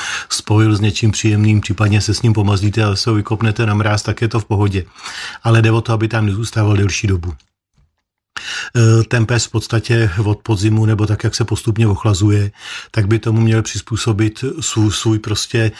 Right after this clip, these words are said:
eh, stav, co se týká, eh, srsti, hustoty srsti a všechno. A takový to chvilku vevnitř, chvilku venku, to není k ničemu dobrý.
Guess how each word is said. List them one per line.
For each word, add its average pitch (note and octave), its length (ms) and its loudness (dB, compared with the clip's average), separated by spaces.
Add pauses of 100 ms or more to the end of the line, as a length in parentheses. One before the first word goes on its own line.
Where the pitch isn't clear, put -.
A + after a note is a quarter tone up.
(220)
eh, B2+ 300 0
stav, - 420 -2
co - 140 -4
se A#2 160 2
týká, A2 400 -2 (320)
eh, C#3+ 240 -2
srsti, A#2 500 0
hustoty A2 460 0
srsti - 420 -2
a A2+ 60 2
všechno. A2+ 560 -2
A A2 100 2 (380)
takový A2+ 380 0
to B2 240 0 (240)
chvilku A2+ 320 0
vevnitř, A2+ 300 2
chvilku A2 260 0
venku, A2 420 2 (320)
to A#2 120 0
není A2 240 4
k G2 40 0
ničemu G#2+ 320 4
dobrý. F#2+ 260 2